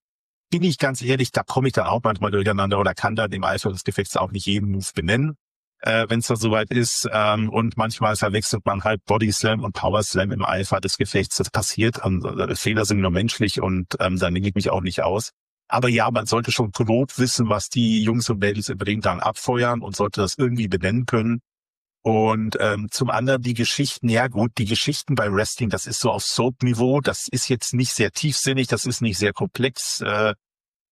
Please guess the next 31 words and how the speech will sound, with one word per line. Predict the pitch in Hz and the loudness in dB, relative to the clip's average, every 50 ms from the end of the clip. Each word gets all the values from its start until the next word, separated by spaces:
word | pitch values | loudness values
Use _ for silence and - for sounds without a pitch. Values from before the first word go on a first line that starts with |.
| _ _ _ | _ _ _
spielt | - 139 135 - | -2 0 0 2
jetzt | 123 117 - | 2 0 2
nicht | - 127 113 | 2 2 2
auf | 110 - - | 0 0 2
mehreren | 120 120 120 113 104 95 95 | 2 2 2 2 0 0 -2
Zeitebenen | - - - 143 143 - 123 131 123 120 127 120 113 | -2 -2 -2 -2 -2 -2 0 0 0 2 0 0 0
oder | - 110 113 | 0 0 0
sonst | 104 107 113 113 - - - | 2 0 0 0 -2 -2 0
was, | 120 107 110 - - - - - | 0 0 0 -2 -6 -8 -6 -6
das | 104 95 - | -6 -6 -4
ist | 117 123 - | -4 -4 -2
alles, | - - 107 110 120 - - - - - | -2 -2 0 0 -2 -2 -4 -6 -4 -4
äh, | 104 104 104 101 - - | -2 -2 -2 -4 -4 -4
dem | - 104 - | -4 -2 -2
ist | 120 - - - | -4 -4 -2 0
alles | 107 110 110 - - | 0 0 0 0 0
relativ | 110 107 110 - 135 120 - - | 0 0 2 0 0 -2 0 0
leicht | 101 95 95 113 120 - - - | 0 0 0 0 -2 -4 -8 -6
zu | - 127 | -6 -4
folgen. | - - - 123 117 127 151 147 101 101 120 143 165 - - _ _ _ _ _ _ _ _ _ _ _ _ _ _ _ _ - | -4 -2 0 2 2 4 2 2 2 2 2 2 0 0 -4 _ _ _ _ _ _ _ _ _ _ _ _ _ _ _ _ -4
Dass | - 131 131 - | -2 -2 0 -2
ich | 147 131 | -2 0
so | - 147 | 2 2
einen | 143 143 | 2 4
Moment | 131 127 123 131 147 - | 2 2 2 0 0 0
hatte, | 151 151 135 139 127 | 0 0 0 0 0
wo | 127 131 | 2 0
ich | 123 | 2
mir | 123 127 | 2 0
gedacht | 117 117 - 120 117 - - - | 0 0 0 -2 -2 -2 -2 -2
hab, | 120 117 | -2 -2